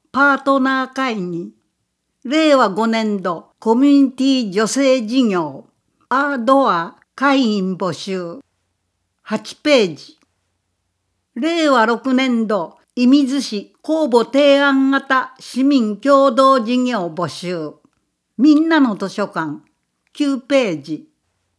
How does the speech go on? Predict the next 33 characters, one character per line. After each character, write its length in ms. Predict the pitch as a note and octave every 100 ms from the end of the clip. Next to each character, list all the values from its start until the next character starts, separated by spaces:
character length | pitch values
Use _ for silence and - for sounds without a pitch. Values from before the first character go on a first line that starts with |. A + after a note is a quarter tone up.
| _ _ _ _ _ _ _
知 300 | - - _ -
得 300 | D#4 C4 C4+
情 300 | C#4+ C4+ G3+
報。 480 | C3+ D#3 D3 G3+ _ _ _ _ _ _ -
年 380 | G#3+ C#4+ C4+ C4
金 400 | - C#4+ C4+ C4
だ 160 | C4+
よ 180 | A3 E3+
り。 160 | D3 D4+ _ _ _ _ _ _ -
十 180 | C#3+ G3
ペ 420 | F#3 - C#4+ A#3
ー 100 | D#3
ジ。 260 | D#3+ B3+ _ _ _ _ _ _ _ _ _ _ _ _ _ _
射 100 | D#4
水 320 | D#4+ B3+ G3+
市 180 | F#3+ -
民 320 | A#3 D4 C4+ C#4
病 360 | D4+ C4+ F#3+
院。 280 | D#3 C#3 A#3+ _ _ _ _ _ _ -
射 140 | A#3
水 380 | C4+ D4 A#3+ C#4
市 300 | - F#3+ D#3 _ _
プ 100 | A#3
レ 200 | D4+ C#4
妊 340 | B3 C#4 C4+
活 480 | C4+ C#4 C#4 C#4+ A#3+ _
健 280 | - C4+ C4
診 320 | - C#4 C#4
費 260 | C4+ A3+ F3
助 140 | G#3
成 360 | F#3 C4 B3 B3
事 160 | G#3+
業。 460 | A3+ F#3 D#3 C#3+ F3+